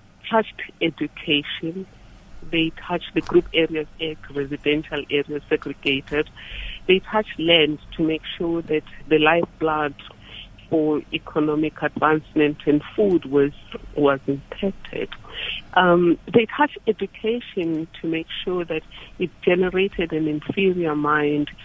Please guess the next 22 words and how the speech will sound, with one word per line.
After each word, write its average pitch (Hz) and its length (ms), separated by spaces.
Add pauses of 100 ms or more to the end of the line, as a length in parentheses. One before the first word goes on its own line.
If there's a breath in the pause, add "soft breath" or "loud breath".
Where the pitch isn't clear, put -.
(140 loud breath)
but 143 160
also 160 320
it 147 200
was 147 140 (220)
poorly 139 580 (840)
invested 165 600 (100)
in. 156 300 (580 loud breath)
So 196 100
moving 247 420
forward, 214 420
we 170 100
have 208 280
to 208 120
look 175 300
at 190 160
what 190 240
are 269 120
we 202 320 (1400 loud breath)
tinkering 165 640
with. 127 140 (580 loud breath)
Is 175 180
it 175 120